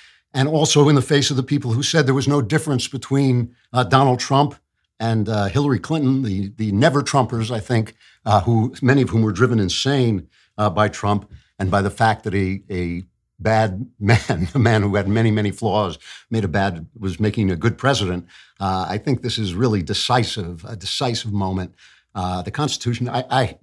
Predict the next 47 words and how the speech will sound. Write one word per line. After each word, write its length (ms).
obviously 420
am 60
not 140
gonna 80
have 80
time 160
to 100
read 420
the 100
decision. 440
It 100
looks 300
like 180
it's 100
pretty 200
much 220
the 80
Alito 300
decision 380
we 80
saw 220
before, 420
which 160
I 60
did 240
read 280
in, 220
in 80
its 120
entirety. 600
Uh, 220
it 60
says 220
the 60
Constitution 840
does 160
not 260
confer 300
a 60
right 220
to 120
abortion. 480
Roe 160
and 100
Casey 300
are 120
overruled, 600